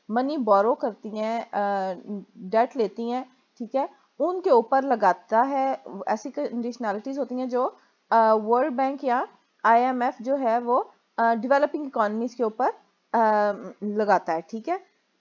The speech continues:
अ, उ-, उनको, अ, फॉलो करता है और उनकी base के ऊपर, अ, उनको loans वगैरह provide किए जाते हैं।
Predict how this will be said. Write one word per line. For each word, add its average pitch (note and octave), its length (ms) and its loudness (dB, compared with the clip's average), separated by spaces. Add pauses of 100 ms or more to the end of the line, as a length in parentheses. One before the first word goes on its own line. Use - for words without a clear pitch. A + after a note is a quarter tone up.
अ, A3 240 6
उ-, A#3+ 240 0
उनको, C#4 260 0
अ, C4+ 440 6
फॉलो A#3 340 4
करता B3 300 -2
है B3+ 80 4
और A3 220 2
उनकी C4+ 480 -6
base G#3 280 -4
के A#3 100 -4
ऊपर, A3 280 -2 (340)
अ, G3 140 0
उनको A3+ 500 -2
loans G#3 280 -4
वगैरह G3 280 -2
provide G3+ 520 0
किए E3+ 140 -8
जाते D3+ 260 -6
हैं। E3+ 100 -12